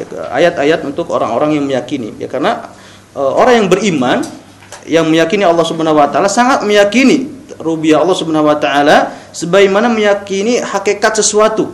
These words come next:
yang sudah ditetapkan, seperti satu tambah satu sama dua. Yakin sekali, nggak mungkin dikatakan tiga, nggak mungkin. Atau meyakini lawannya hit-, eh, putih adalah hitam. Kemudian meyakini apa, adanya anak,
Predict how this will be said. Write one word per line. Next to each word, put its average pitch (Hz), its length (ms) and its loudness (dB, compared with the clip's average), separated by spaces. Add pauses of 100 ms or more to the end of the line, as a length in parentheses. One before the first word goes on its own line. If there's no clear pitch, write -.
(160)
yang 156 160 -2
sudah 190 180 0
ditetapkan, 175 640 2
seperti 143 380 -2
satu 160 260 -2
tambah 160 240 -2
satu 156 240 -4
sama 175 220 -4
dua. 202 420 0 (320)
Yakin 427 360 2
sekali, 302 400 4
nggak 196 140 2
mungkin 214 240 -2
dikatakan 165 460 -2
tiga, 170 360 0
nggak 110 160 -6
mungkin. 151 360 -4 (320)
Atau 240 480 0
meyakini 175 600 -2
lawannya 175 480 4
hit-, 175 280 -4
eh, 160 180 0
putih 180 300 0
adalah 185 180 0
hitam. 196 460 -2 (360)
Kemudian 180 480 2
meyakini 180 500 2
apa, 202 520 0
adanya 160 460 0
anak, 170 280 0